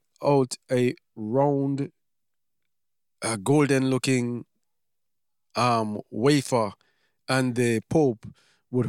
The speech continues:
hold it up over his head. That's what I see. Because this article goes on to say, "The shape of the Roman wafer indicates its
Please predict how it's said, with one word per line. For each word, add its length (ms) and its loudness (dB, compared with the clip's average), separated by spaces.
hold 200 4
it 140 0
up 180 0
over 280 0
his 200 0
head. 380 0
That's 220 0
what 100 2
I 140 2
see. 380 -4
Because 320 2
this 300 2
article 400 0
goes 240 2
on 160 0
to 80 -4
say, 340 0
"The 80 2
shape 420 2
of 160 0
the 80 2
Roman 440 2
wafer 460 2
indicates 600 0
its 160 0